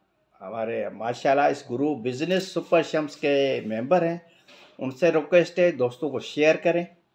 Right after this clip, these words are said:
सदका जारिया है, किसी के काम आ जाए। कोई जो बिजनेस में फंसा हुआ है, कारोबार कर रहा है,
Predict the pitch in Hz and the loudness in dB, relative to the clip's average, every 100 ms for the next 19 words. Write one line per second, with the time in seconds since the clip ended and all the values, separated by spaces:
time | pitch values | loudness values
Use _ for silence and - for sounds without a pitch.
0 | _ _ _ _ _ _ _ - - - | _ _ _ _ _ _ _ 0 0 2
1 | 139 104 95 120 135 160 156 165 165 _ | 0 0 0 4 6 6 4 2 -8 _
2 | _ _ - 220 - 190 165 143 131 127 | _ _ -12 -12 -6 -4 -2 0 2 2
3 | 123 113 117 113 113 _ _ _ _ _ | 0 -2 -2 -4 -6 _ _ _ _ _
4 | _ - 156 147 117 123 151 151 147 135 | _ -10 -8 -8 -8 -8 -4 -4 -2 -4
5 | - 139 - 131 123 123 117 123 127 117 | -2 -4 0 2 2 0 0 2 2 2
6 | 107 107 143 139 131 110 110 - | 0 2 2 4 4 2 0 -6